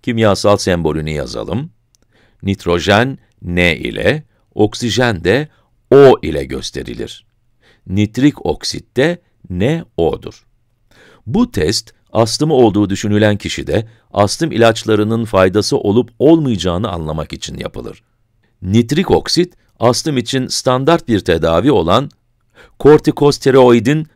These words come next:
hastada işe yarayıp yarayamayacağını gösterir.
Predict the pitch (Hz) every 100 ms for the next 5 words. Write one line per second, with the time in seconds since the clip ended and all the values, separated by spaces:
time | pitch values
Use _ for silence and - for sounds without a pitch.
0 | - 110 113 139 131 101 - 120 90 85
1 | 147 98 95 90 82 76 69 71 71 69
2 | 65 - 67 -